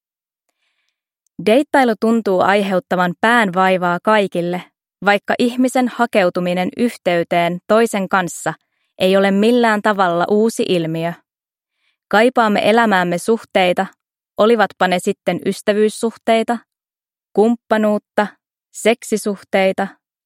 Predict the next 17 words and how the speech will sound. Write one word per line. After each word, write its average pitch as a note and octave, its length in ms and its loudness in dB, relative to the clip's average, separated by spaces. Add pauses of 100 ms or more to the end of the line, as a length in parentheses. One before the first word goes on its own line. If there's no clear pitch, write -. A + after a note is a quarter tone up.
(160)
romantiikkaa G3 1080 0 (520)
tai B3 280 4
ihmisiä, F#3 640 -2 (400)
joiden G3+ 340 2
kanssa A3+ 380 0
jakaa A#3 520 0
arkea F#3 520 0 (380)
ja F3+ 100 2
yhteistä G#3+ 600 -2
elämää. E3+ 520 -2 (1080)
Noita A3+ 340 2
kaikkia A#3 500 2
suhteita F3+ 640 -2 (300)
ihminen G#3+ 520 0
voi G#3+ 240 4
löytää G#3+ 380 2
elämäänsä F#3 600 0